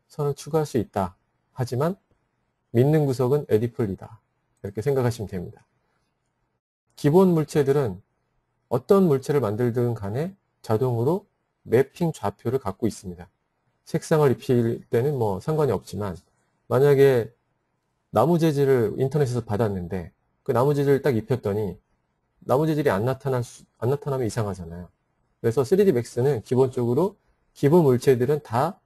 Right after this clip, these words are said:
그런 나무 재질을 입혔을 때 나무 재질이 잘 나타나게끔 매핑 좌표를 갖고 있어요. 그렇게 어떤 사진 같은 걸 입혔을 때 잘 나타나게 하는 게 매핑 좌표입니다. 한번 해보죠.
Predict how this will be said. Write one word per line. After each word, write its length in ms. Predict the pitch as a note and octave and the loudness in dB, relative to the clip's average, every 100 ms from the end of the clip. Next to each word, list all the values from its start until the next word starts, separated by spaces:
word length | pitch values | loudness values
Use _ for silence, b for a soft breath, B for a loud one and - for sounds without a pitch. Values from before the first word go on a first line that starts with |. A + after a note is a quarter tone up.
| _ _ _ | _ _ _
그런 200 | - C3+ | 0 0
나무 240 | A#2 A2 C#3 | 2 2 2
재질을 280 | C#3 C3+ B2 | 4 2 2
입혔을 460 | G2+ C#3 - A#2 | 0 -4 -2 -2
때 260 | - F#3 A3+ _ _ _ | 2 0 -2 _ _ _
나무 340 | - F#2+ B2+ | -4 -2 0
재질이 320 | C3 C3 C3+ | -2 -2 -4
잘 180 | C#3 B2+ | -6 -4
나타나게끔 760 | A#2 A2 C#3+ C3+ G#2+ - A#2+ F2+ _ _ _ _ | -4 -4 -4 -2 -4 -6 -8 -8 _ _ _ _
매핑 400 | G#2+ A2+ - B2+ | -2 -2 -2 -6
좌표를 500 | A#2 F#2+ - F#2+ D#3 | -6 -10 -8 -2 -2
갖고 260 | - - G#2 | -4 -8 -8
있어요. 240 | - F2+ - _ _ _ _ _ _ | -6 -12 -14 _ _ _ _ _ _
그렇게 520 | - B2+ - B2 - - _ | -6 -2 2 2 0 -6 _
어떤 560 | A#2 - E3+ D#3+ C#3+ - _ _ _ _ _ | -6 0 2 2 -4 -10 _ _ _ _ _
사진 300 | - G3 G3+ | -2 0 4
같은 220 | G3 F#3 E3 | 2 2 2
걸 120 | C#3 | 2
입혔을 340 | A2+ B2 B2 | 0 -4 -2
때 100 | A#2+ | -4
잘 200 | - A#2+ | -2 0
나타나게 480 | G2+ F#2+ C3+ C3 B2 | -2 -2 -2 -2 -2
하는 260 | B2 C#3 A#2 | -2 -4 -2
게 240 | C3+ F#2+ | -2 -2
매핑 360 | F2+ A2 - C3+ | -2 -2 0 -6
좌표입니다. 600 | G#2 F#2 A2 F2+ E2 - _ _ _ _ _ _ _ _ _ _ _ _ _ _ _ _ _ - | -6 -8 -8 -8 -12 -18 _ _ _ _ _ _ _ _ _ _ _ _ _ _ _ _ _ -4
한번 300 | D3+ D3 D3 | 0 2 2
해보죠. 300 | B2 F#2+ | -2 -4